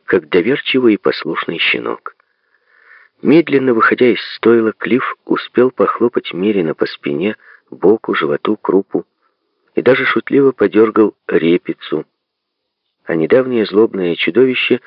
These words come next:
блаженно подчинялось этим ласкам. Я вытащил из кармана пачку сигарет. «Клифф, вы чудо! Не хотите закурить?» «Это будет,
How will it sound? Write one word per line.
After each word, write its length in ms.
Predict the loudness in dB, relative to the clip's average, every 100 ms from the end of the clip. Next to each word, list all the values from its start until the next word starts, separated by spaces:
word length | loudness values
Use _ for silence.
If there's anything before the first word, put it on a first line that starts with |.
| -18 -20 -20 -20 -12
блаженно 520 | 0 2 4 2 0
подчинялось 720 | -2 -4 -6 -6 -4 -6 -8 -10
этим 260 | -8 -8
ласкам. 560 | -6 -8 -8 -8 -8 _ _ _ _ _ _ _ _ _ _ _ _ _ _ _ _ _ _ 0
Я 180 | 2
вытащил 460 | 4 2 0 0 -2
из 220 | -2 -6
кармана 400 | -2 -2 -2 -6
пачку 420 | -4 -2 -2 -6 -10
сигарет. 520 | -8 -2 -2 -2 -10 -16
«Клифф, 400 | -4 -2 -2 -4 -14 -6
вы 180 | -4
чудо! 400 | -2 0 0 -2 -8 _ -20 _ _ _ _ _ -6
Не 120 | -4
хотите 420 | -2 -2 0 -2
закурить?» 500 | -2 -4 -4 -6 -10 _ _ _ _ _ _ _ _ _ _ _
«Это 440 | 0 0 0 0 0
будет, 380 | 2 2 2